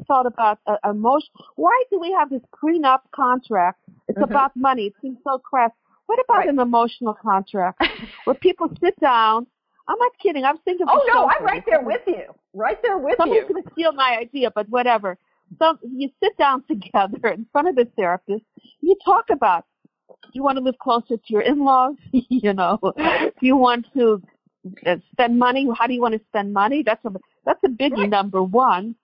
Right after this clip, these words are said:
Speaker 2: Right.
Speaker 1: How, how about kids? What kind of life do you wanna have? What kind of vacations do you wanna take?
Speaker 2: <laughs>
Speaker 1: All these things that couples argue about,
Speaker 2: Mm-hmm.
Speaker 1: you know, from day to day.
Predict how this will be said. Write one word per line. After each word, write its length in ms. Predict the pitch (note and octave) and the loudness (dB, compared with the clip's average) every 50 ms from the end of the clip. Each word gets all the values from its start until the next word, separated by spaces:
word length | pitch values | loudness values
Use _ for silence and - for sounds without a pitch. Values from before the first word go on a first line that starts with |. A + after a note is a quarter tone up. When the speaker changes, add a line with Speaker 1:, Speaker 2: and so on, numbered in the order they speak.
| _ _ - | _ _ -2
Speaker 2:
Right. 220 | - E5+ - - - - | -2 -2 -2 -2 -8 -6
Speaker 1:
How, 180 | - C4+ B3 A#3 - | -2 -2 -2 -2 -4
how 180 | - - G#3+ A3 | -6 -2 -2 -2
about 300 | A3+ A3 G#3 G#3 _ _ | 0 0 -4 -4 _ _
kids? 400 | - - E4+ D#4+ D#4 C#4+ A#3 - _ _ _ _ _ _ - | -6 -2 0 2 2 2 0 -4 _ _ _ _ _ _ -6
What 160 | A#3 B3 B3 | -6 -4 -2
kind 140 | - A#3+ A#3 | -2 -2 0
of 100 | A3 G#3+ | 0 2
life 240 | A3+ A#3+ C4+ F4 - - | 2 2 2 0 -2 -6
do 60 | D4 | -8
you 80 | C#4 B3 | -6 -2
wanna 220 | A#3+ A#3 A3 A3+ A3+ | -2 -2 -2 -2 -4
have? 140 | A3 G#3 | -4 -2
What 160 | A#3+ B3+ B3+ - | -2 -2 -2 0
kind 140 | C#4 A#3+ | -4 -4
of 60 | G#3+ G#3 | -4 -6
vacations 600 | G#3 - - C4 A#3+ C#4 D4+ - - B3+ B3+ A3 A3 | -8 -8 -4 -2 -2 -2 -2 -4 -4 -6 -6 -6 -6
do 60 | A3+ | -4
you 100 | A3 G#3 | -4 -2
wanna 220 | G3+ G#3 G3+ G#3 G#3 - - | 0 0 0 0 -2 -4 -2
take? 120 | F#3+ F#3+ - - | -4 -4 -2 -2
Speaker 2:
<laughs> 380 | F4 - - - - - - | -4 -4 -4 -12 -14 -6 0
Speaker 1:
All 200 | - D#4 F4+ F#4+ F#4+ | 2 2 2 2 0
these 180 | F4 E4 D#4+ _ _ _ - | -2 -6 -6 _ _ _ -12
things 440 | E4+ E4+ E4+ D#4 C#4 B3+ B3+ C4 _ _ _ _ _ _ _ - | -8 -6 -4 -4 -6 -6 -10 -12 _ _ _ _ _ _ _ 0
that 120 | B3+ B3+ G#3+ F#3+ _ _ _ _ _ | 0 0 0 -2 _ _ _ _ _
couples 380 | - F#4 E4+ - - D#4 C#4+ - - | -2 -2 -2 0 0 -4 -4 -2 0
argue 420 | - B3 C4+ D4 D4+ B3+ A#3+ A3+ F#3+ | 0 2 2 2 0 -2 -6 -8 -8
about, 380 | E3+ - E3+ E3 D#3+ F3 F#3+ _ _ _ _ _ _ | -6 -4 -4 -4 -4 -6 -8 _ _ _ _ _ _
Speaker 2:
Mm-hmm. 280 | G#3+ A3 G#3+ A#3 G#3 - G#4 _ - | -8 -6 -4 -4 -4 -6 -8 _ -6
Speaker 1:
you 60 | B3 | -2
know, 100 | B3+ B3 A#3+ - | -2 -2 -2 -2
from 160 | C4 B3+ A3+ | -2 -2 2
day 300 | G#3+ C4 C4 C#4 D4 C#4+ - | 2 2 2 2 0 -2 -2
to 80 | - C#4+ | -2 -2
day. 640 | A3 - B3 B3+ B3 A3+ G3+ F#3+ F#3 G3 A3 B3 | -2 0 2 4 4 4 4 2 0 0 -2 -4